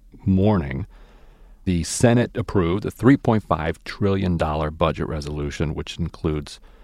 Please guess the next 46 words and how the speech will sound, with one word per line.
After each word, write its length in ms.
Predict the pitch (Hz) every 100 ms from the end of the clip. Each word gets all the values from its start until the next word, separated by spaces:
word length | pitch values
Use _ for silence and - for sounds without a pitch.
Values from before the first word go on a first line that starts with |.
| - -
hundreds 420 | 104 110 107 92
and 80 | 90
hundreds 420 | - 90 82 80
of 140 | - -
billions 380 | 73 73 73
of 100 | 76
dollars 360 | - 69 71 -
for 120 | -
clean 280 | - 92 82
energy 360 | 78 76 76 73
and, 140 | 69
and 260 | 92 78 -
climate 360 | - 78 73
change. 460 | - - - - - - - - - - - -
That 260 | 95 92
comes 220 | - 101 90
on 140 | 82
top 400 | - 107 101 98
of 120 | 87
a 120 | 82
five 420 | 78 - - 92 98
hundred 260 | 92 82
fifty 240 | 82 - 78
billion 440 | 76 73 73 73
dollar 260 | 73 71 71
bipartisan 640 | 78 82 - 85 78 71
infrastructure 540 | 76 - - - -
package 480 | - - 78 - -
that 160 | - -
passed 340 | 87 78 - -
earlier 260 | 90 82
this 180 | 76 -
week 180 | 69 -
and 100 | 78
headed 240 | - 69
to 100 | -
the 80 | -
House. 440 | - - 92 - - - - - - - -
The 260 | 98 95 87
budget 300 | 113 113 101
resolution 540 | 104 95 95 95 95
is 140 | 82 -
just 220 | 92 -
a 40 |
first 240 | - 82 -
step. 280 | 104 110